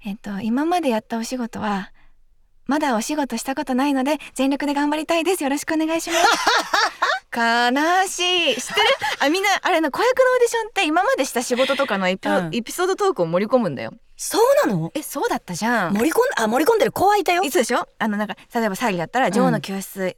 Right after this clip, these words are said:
Speaker 1: で生徒役をやらせていただいていました。
Speaker 2: うん。うん、うん。
Speaker 1: その時、天海さんが、とか、そういう話ができるわけ。
Speaker 2: はい、はい、はい。
Speaker 1: 「どうだったの、天海さん」とか言われて、「あ、こういうことを言ってくださって」とかってできるわけ。
Speaker 2: はい、はい。
Speaker 1: ない子役は、
Speaker 2: うん。
Speaker 1: 「まだありません」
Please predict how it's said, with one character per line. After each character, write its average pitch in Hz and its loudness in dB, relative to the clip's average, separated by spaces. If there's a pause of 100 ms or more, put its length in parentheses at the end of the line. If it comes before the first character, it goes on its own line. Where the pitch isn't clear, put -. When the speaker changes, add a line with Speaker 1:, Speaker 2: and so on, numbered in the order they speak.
Speaker 1:
で 262 -2 (180)
生 165 2
徒 175 -4
役 208 -2
を 285 2
や 226 2
ら 214 -2
せ 214 -8
て 208 -8
い - -8
た 208 -6
だ 202 -2
い 202 -6
て 226 -6
い 226 -4
ま 262 -2
し - -10
た。 302 -2
Speaker 2:
う 202 -4
ん。 185 -2
う 160 -8
ん、 180 -4
う - -2
ん。 - -2
Speaker 1:
そ 165 0
の 233 0
時、 269 -4
天 185 -4
海 180 -6
さ 175 -8
ん 175 -6
が、 302 0
と 202 -2
か、 202 -2
そ 269 -4
う 311 4
い 339 4
う - 4
話 339 0
が - -4
で 170 -2
き 226 -2
る 175 -4
わ 110 -8
け。 123 -6
Speaker 2:
は 170 -6
い、 - -2
は 151 -4
い、 - -4
は 135 -10
い。 - -6
Speaker 1:
「ど 214 0
う - 2
だ 214 2
っ 170 -2
た 143 -6
の、 165 -4
天 165 -4
海 156 -6
さ 127 -6
ん」 - -10
と 143 -16
か - -20
言 107 -14
わ - -14
れ - -16
て、 - -6
「あ、 214 -6
こ 233 -6
う - 0
い 220 -2
う - -4
こ 214 -4
と 196 -8
を 185 -2
言 180 -4
っ - -20
て - -12
く 190 -6
だ 196 -4
さ 214 -2
っ 214 -4
て」 196 -2
と 175 -6
か - -6
っ - -8
て 151 -10
で 190 2
き 311 2
る 277 4
わ 170 4
け。 135 -2
Speaker 2:
は - -6
い、 165 -2
は 147 -8
い。 202 2
Speaker 1:
な 320 4
い 302 0
子 190 0
役 165 0
は、 156 2
Speaker 2:
う 175 -2
ん。 160 -4 (200)
Speaker 1:
「ま 277 0
だ 233 -2 (180)
あ - -4
り 214 -2
ま 240 -2
せ 277 0
ん」 277 -2